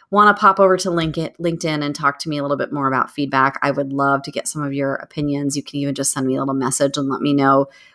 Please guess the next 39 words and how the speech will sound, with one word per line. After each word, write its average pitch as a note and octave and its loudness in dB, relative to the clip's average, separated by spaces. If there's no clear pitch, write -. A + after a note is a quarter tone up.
what C#3+ 4
your D#3 4
thoughts D3 4
are, D3 8
what's - 2
worked C#3 2
well C#3+ 4
for D#3+ -4
you, D#3 2
or G#3 6
if A3 -6
you're C#4 2
struggling, D#3+ 4
you D3+ -2
know, C#3+ 0
feel D3 -4
free D3 -6
to G2+ 0
ask C3+ 0
me D3 -6
a C3+ -6
question. C#3 -4
I C3 -4
can C#3 -12
see C#3+ -8
if D3 -14
I B2+ -6
can C#3 -8
come C#3 -6
up - -8
with C#3+ -8
any C#3+ -4
great C#3 -2
insight C3+ 0
based C3+ -2
off - 0
of D3+ -4
your C#3 -2
own C3+ 2